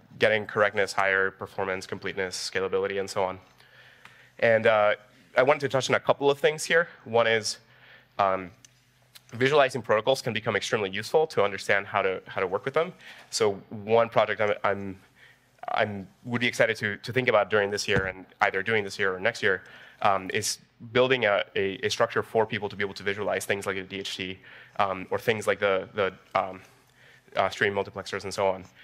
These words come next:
Uh, here's an example of a visualization of a protocol. Uh, this is Filecoin, um,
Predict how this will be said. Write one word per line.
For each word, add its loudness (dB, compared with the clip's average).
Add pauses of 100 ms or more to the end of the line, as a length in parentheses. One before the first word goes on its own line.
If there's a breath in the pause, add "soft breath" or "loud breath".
(640 loud breath)
Uh, 6
here's 2
an 6
example 4 (220 loud breath)
of 4
a 2
visualization -4
of 0
a 0
protocol. 4 (420 loud breath)
Uh, 6
this 0
is 0
Filecoin, 2 (260 loud breath)
um, 4